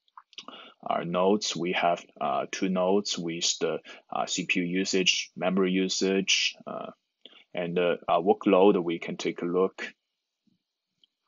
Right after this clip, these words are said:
Deployments, the, our deployments, you see, I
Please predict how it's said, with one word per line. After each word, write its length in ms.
Deployments, 1300
the, 220
our 240
deployments, 580
you 80
see, 160
I 100